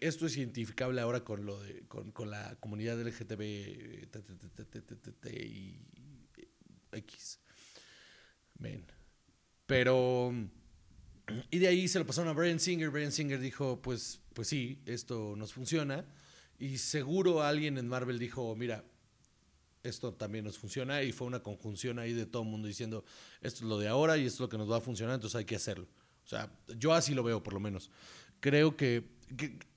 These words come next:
ya llega un punto, sobre todo con estas industrias, en las que esa toma de decisiones no es de una sola persona. O sea, sí creo que hubo mucha gente involucrada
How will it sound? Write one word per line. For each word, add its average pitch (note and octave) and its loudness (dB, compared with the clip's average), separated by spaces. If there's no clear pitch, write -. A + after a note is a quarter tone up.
ya D3+ 2
llega A3 4
un G3 4
punto, G3 4
sobre D#3 0
todo E3+ 2
con D#3+ 0
estas D3+ -2
industrias, C#3+ -2
en B2 -8
las A#2+ -4
que C3 -4
esa D3 -4
toma D3 -4
de C3+ 0
decisiones B2 -4
no B2+ -2
es A#2 -4
de B2+ -2
una A#2+ -4
sola A#2 -4
persona. G#2 -6
O - -20
sea, A#2+ -6
sí A#2+ -2
creo C#3+ 2
que A#2+ -2
hubo B2+ 0
mucha C3+ 0
gente B2 -4
involucrada B2 0